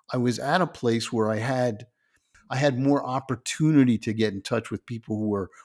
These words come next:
working in areas that I thought were interesting. And that was my plan. So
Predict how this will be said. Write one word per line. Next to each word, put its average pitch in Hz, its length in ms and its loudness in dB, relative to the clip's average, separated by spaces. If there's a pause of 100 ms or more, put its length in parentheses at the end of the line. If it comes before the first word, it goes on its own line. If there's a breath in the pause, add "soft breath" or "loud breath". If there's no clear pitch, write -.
working 143 400 4
in 110 120 2
areas 117 500 0
that 104 100 -4
I 113 100 -2
thought 110 300 -6
were 110 120 -6
interesting. - 420 -12 (760 soft breath)
And 170 140 4
that 202 80 4
was 185 100 2
my 175 140 2
plan. 165 320 2
So 139 400 4